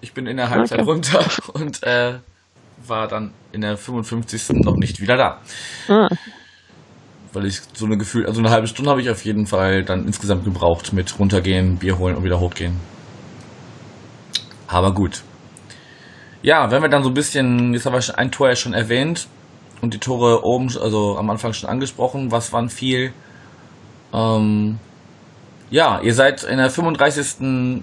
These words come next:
Speaker 1: durch Redemann in Führung gegangen. Wer von euch möchte gerne mal das, das Tor beschreiben oder wie ihr es empfunden habt, dass ihr überhaupt gegen,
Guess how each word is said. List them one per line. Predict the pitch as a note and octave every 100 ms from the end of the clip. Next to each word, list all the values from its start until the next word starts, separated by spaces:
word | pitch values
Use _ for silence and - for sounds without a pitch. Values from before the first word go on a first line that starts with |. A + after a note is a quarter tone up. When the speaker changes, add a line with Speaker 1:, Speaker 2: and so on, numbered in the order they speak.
| -
Speaker 1:
durch | A2 C3 B2 -
Redemann | C3 C#3+ C3 A#2+ B2
in | G#2
Führung | A#2+ - C#3+ G#2+
gegangen. | F#2+ F#2+ F#2 F#2
Wer | A2+
von | A2+ G2
euch | A#2
möchte | A#2+ A#2 A2
gerne | A2+
mal | A2 G2
das, | G2+ - -
das | G2+ -
Tor | A#2 G#2+
beschreiben | - - A2 G#2 G2
oder | F#2+ F#2 F2+ -
wie |
ihr | - G2+
es | -
empfunden | G2+ - G#2+ G2+
habt, | G2 - -
dass | G2
ihr | F#2
überhaupt | G2+ G#2+ G#2 - - - -
gegen, | G#2+ F#2+ G2 F#2+ F#2 F#2